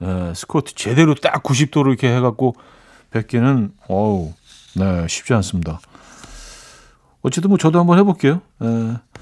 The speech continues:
추천해 주시니까. Fifth Harmony의 Work From Home, 육사칠칠님이 청해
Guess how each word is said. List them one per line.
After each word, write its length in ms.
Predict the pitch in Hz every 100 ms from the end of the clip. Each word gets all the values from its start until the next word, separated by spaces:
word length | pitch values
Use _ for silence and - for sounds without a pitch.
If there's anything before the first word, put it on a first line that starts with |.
| - - - _
추천해 340 | - - 143
주시니까. 600 | 117 110 117 98 92 107 - _ _ _ _ - _ _ _ _ _ _
Fifth 220 | - 175 175
Harmony의 680 | 160 156 147 151 160 - _ _ _ 95
Work 220 | 139 151
From 220 | - 156
Home, 360 | 143 147 104 76 - _ _ _ _ _ 104
육사칠칠님이 1000 | 135 - 170 151 - 165 - 147 127
청해 240 | 101 127